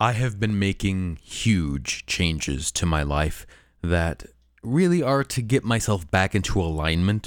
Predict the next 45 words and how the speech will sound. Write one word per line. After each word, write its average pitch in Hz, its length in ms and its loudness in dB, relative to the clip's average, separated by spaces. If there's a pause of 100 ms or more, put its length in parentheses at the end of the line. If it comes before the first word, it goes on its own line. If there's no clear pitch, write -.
which 98 160 0
is 104 160 -2
finally 98 460 0
happening, 113 680 -2 (140)
which 104 200 0
is 87 140 2
great, 95 480 -2 (100)
but, - 400 -4
uh, 101 100 -6 (240)
I 101 40 -4
mean, 92 80 -2
despite, 90 500 -2
i-, 85 40 -6
it's 113 260 -6
not 127 240 2
easy. 101 500 -2
I'm 101 60 0
gonna 110 120 2
say 113 200 0
it's 87 200 -2
not 90 280 2
easy, 76 440 -2
but 104 460 -2 (1300)
the 113 80 0
challenge 143 400 0
is 143 120 0
worth 156 320 0
it, - 200 -10
because 95 440 -2 (100)
in 123 200 0
the 127 200 0
end, 113 260 -2
I 110 140 0 (120)
am 85 680 -4
back 90 260 -2
in 98 100 0
alignment. 87 600 -2
I 92 140 -2
am 95 220 -2
feeling 104 440 -2
like 92 240 -4
I 95 100 -2
am 92 220 -2
living 101 380 -2
my 87 280 -2